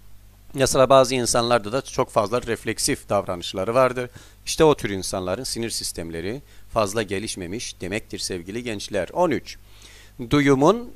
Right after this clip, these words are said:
gerçekleşebilmesi için bazı şartlar, a, bazı,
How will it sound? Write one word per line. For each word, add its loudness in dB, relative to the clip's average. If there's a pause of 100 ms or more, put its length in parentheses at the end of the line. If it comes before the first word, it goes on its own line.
(120)
gerçekleşebilmesi -2
için -4 (200)
bazı 8
şartlar, 2
a, 2
bazı, -2